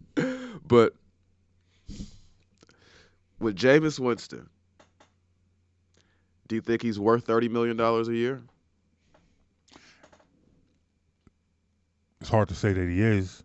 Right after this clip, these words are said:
Speaker 1: Do you think he's worth twenty-five million a year?
Speaker 2: Yeah, I would say twenty-five. Twenty-five,
Speaker 1: You would
Speaker 2: uh,
Speaker 1: pay Jameis Winston twenty-five million a year?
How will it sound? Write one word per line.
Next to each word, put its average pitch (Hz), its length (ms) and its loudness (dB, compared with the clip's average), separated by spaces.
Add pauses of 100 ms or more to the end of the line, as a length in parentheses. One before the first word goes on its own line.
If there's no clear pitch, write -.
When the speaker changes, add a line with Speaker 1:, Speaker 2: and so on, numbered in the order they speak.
Speaker 1:
Do 104 100 -2
you 113 40 0
think 107 160 -4
he's 101 140 -4
worth 104 180 0
twenty-five 107 500 0
million 85 300 -4
a 76 40 -8
year? 73 260 -10 (2250)
Speaker 2:
Yeah, 90 200 -4 (320)
I 123 60 -8
would 123 100 -6
say 101 100 -6
twenty-five. - 640 -16 (800)
Twenty-five, 95 540 -4
Speaker 1:
You 107 200 4
would 127 140 8
Speaker 2:
uh, - 40 8
Speaker 1:
pay 127 160 10
Jameis 113 360 2
Winston 101 380 -8
twenty-five 104 500 0
million 90 300 -4
a 80 60 -6
year? 62 240 -12